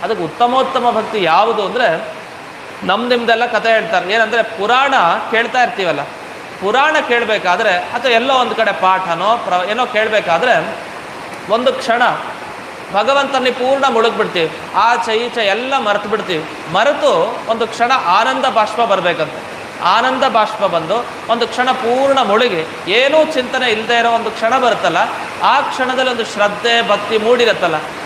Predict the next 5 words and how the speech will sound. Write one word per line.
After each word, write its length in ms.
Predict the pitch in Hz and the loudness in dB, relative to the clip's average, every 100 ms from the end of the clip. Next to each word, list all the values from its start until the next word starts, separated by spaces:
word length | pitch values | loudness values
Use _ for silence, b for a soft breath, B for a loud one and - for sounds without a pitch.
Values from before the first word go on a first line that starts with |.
| - | -2
ಅದು 480 | 233 311 277 226 226 | 0 4 4 4 0
ಸಾತ್ವಿಕ 480 | 190 208 269 247 247 | 0 0 -2 -4 0
ಉತ್ತಮೋತ್ತಮ 960 | 247 202 - 262 262 240 226 - 233 214 | 0 0 -2 0 2 2 2 0 0 2
ಭಕ್ತಿ 300 | 185 - | 0 -2
ಅಂತ. 120 | 165 | -6